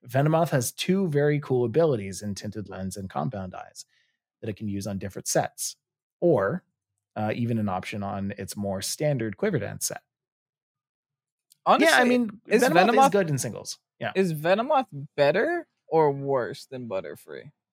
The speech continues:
Speaker 1: Um, better in singles, I believe.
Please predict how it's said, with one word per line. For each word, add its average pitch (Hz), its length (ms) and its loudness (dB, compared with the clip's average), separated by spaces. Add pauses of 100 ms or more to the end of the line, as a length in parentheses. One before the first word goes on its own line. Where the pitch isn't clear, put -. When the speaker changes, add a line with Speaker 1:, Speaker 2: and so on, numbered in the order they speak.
(360)
Speaker 1:
Um, 127 380 0 (320)
better 196 640 2
in 156 680 2
singles, 92 640 -6
I 107 80 -10
believe. - 400 -14